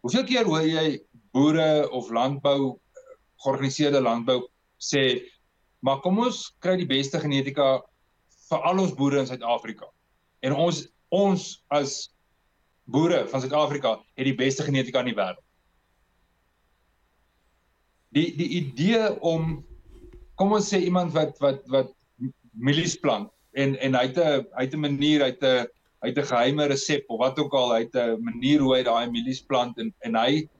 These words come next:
hy stroop meer as enigiemand anders in die distrik en vir hom om sy advies en raad en kennis te gee vir al sy bure, gaan nie tien kilogram minder maak aan sy oes nie,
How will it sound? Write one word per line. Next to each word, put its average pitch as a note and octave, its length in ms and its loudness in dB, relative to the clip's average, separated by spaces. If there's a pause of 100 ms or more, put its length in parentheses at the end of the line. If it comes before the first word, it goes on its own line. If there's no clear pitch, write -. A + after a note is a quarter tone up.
(140)
hy B2+ 100 2
stroop E3+ 380 -2
meer C3+ 240 0
as - 180 -4
enigiemand E3 480 0
anders C#3+ 220 0
in B2 140 -4
die A#2 120 -4
distrik C3+ 440 0
en G#3+ 180 -14 (1800)
vir D#3+ 120 2
hom G3 180 2
om C#4+ 160 2 (340)
sy F3+ 560 -2
advies F#3+ 460 -2
en D3+ 140 -2
raad C#3 320 2
en C#3+ 100 -6
kennis D3+ 720 -4
te C3 80 -4
gee E3+ 260 0
vir - 220 -4
al G#3 160 2
sy F#3 160 0
bure, A#2+ 300 -2 (920)
gaan F3+ 200 0
nie A3 280 -2 (440)
tien B3 240 2
kilogram F#3+ 500 2
minder C#3 540 -2 (200)
maak C#3 300 0
aan C#3 100 -6
sy D#3 280 0
oes - 220 -8
nie, F#3+ 80 -18